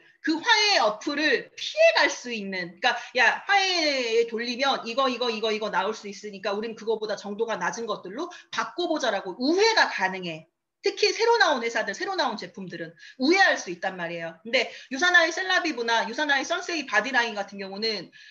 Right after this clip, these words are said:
어디서 만들어요? 우리가 만드는 거 아니죠. 그러니까 그 기준을,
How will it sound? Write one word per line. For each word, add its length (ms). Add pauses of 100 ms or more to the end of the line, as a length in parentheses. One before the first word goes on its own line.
어디서 320
만들어요? 600 (180)
우리가 240
만드는 340
거 80
아니죠. 420 (540)
그러니까 540 (180)
그 540
기준을, 720